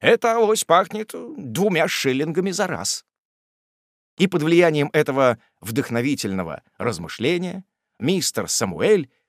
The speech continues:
принялся за свою работу с таким пламенным усердием, что менее чем в пять минут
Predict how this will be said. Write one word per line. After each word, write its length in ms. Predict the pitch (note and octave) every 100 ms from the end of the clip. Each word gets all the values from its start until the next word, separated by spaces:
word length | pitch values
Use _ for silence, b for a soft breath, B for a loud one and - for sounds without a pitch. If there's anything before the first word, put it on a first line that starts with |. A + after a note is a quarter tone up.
| -
принялся 500 | G3+ F3+ D3 - E3
за 100 | B2+
свою 280 | - G#2+ E2+
работу 340 | G2 F3+ A2+
с 80 | -
таким 320 | A#2+ A3 A3
пламенным 720 | - G2+ A2+ C#3+ F#2+ E2 D2
усердием, 560 | D2 G#3 D#3+ G2+ D#2 - _ _ _
что 240 | - A#3
менее 400 | A#3 A#3+ G#3+ G3+
чем 200 | - F3+
в 100 | D#3
пять 280 | - E3 -
минут 400 | C3 C#3+ D3+ -